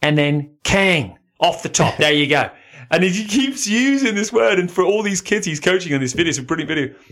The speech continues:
He's like, "Yeah, you go round. There's a corner, mate. Yeah, kang." And it's this word like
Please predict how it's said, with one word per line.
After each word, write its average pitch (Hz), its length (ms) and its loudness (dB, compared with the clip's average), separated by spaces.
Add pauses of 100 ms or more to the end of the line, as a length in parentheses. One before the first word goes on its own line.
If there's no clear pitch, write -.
He's 147 120 0
like, 156 240 2
"Yeah, 185 180 2
you 226 140 0
go 240 200 2
round. 226 400 0
There's 233 240 2
a - 40 -6
corner, 233 280 2
mate. 233 180 2
Yeah, 233 140 0 (160)
kang." 196 720 2
And 175 100 2
it's 196 160 -2
this 185 220 -6
word 196 340 2
like - 340 -6